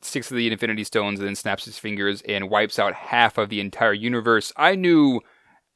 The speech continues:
I knew there's no way that these characters are actually dead. They're gonna come back. They're probably gonna use, my guess is they're gonna use the Time Stone and everyone's gonna come back. That's just what I think.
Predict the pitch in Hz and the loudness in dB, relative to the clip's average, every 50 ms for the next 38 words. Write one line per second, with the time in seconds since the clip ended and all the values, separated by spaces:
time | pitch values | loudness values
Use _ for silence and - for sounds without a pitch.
0 | _ - 170 180 175 156 147 147 143 135 123 113 104 95 92 - - _ 113 - | _ 2 4 4 6 4 4 2 2 2 2 2 0 -2 -6 -10 -14 _ -20 -20
1 | - - 180 156 156 151 139 120 - 123 117 123 123 117 110 104 107 104 101 95 | -20 -4 2 4 4 4 4 2 0 -4 0 2 4 4 2 2 2 4 4 4
2 | 92 85 82 104 - _ _ _ _ _ _ - 120 117 107 101 92 - _ 120 | 2 0 -4 -10 -18 _ _ _ _ _ _ -4 0 0 2 2 0 -4 _ -8
3 | 117 107 - - - 110 104 - 107 98 101 101 - - 113 107 98 - - - | -6 -6 -6 -2 -2 -2 0 0 -2 -2 -2 -4 -2 0 0 0 0 -2 -6 -12
4 | 107 95 92 85 - 95 87 85 87 104 143 165 160 175 151 123 - - 131 120 | -14 -14 -14 -10 -8 -8 -8 -8 0 2 2 4 4 4 2 2 0 -2 -4 2
5 | 110 120 117 113 110 - 139 120 - 135 143 135 131 127 127 123 117 113 117 113 | 4 6 6 6 4 2 -2 -2 0 0 0 0 0 0 -2 -2 -2 -2 -2 -2
6 | 113 110 107 104 - - - - 139 127 131 139 131 127 135 131 - - 120 117 | -2 -4 -4 -6 -8 -10 -12 -8 -2 0 2 2 4 2 2 2 0 -2 -4 -4
7 | 120 120 120 117 113 113 113 - - 98 - - 123 123 123 120 120 120 117 - | -4 -4 -4 -4 -6 -8 -8 -8 -10 -12 -8 -4 -2 -2 -2 -2 -4 -6 -8 -10
8 | _ _ _ _ _ _ _ _ _ _ - - - 135 127 123 123 120 117 113 | _ _ _ _ _ _ _ _ _ _ -4 2 4 4 4 4 2 0 -2 -2
9 | - 113 107 104 101 110 110 113 107 110 104 98 - 101 95 - 98 95 92 110 | 0 0 -2 -2 0 0 0 0 0 -2 -4 -4 -6 -8 -8 -8 -10 0 4 6
10 | 113 113 110 - - - - _ - - _ _ _ - 117 110 107 - - - | 8 8 8 6 2 -8 -20 _ -20 -20 _ _ _ 2 4 4 4 2 -2 -8
11 | - - - 104 101 101 104 104 - - 113 104 98 - - - | -12 -8 -4 -2 0 2 0 0 -2 -4 -6 -6 -6 -10 -16 -20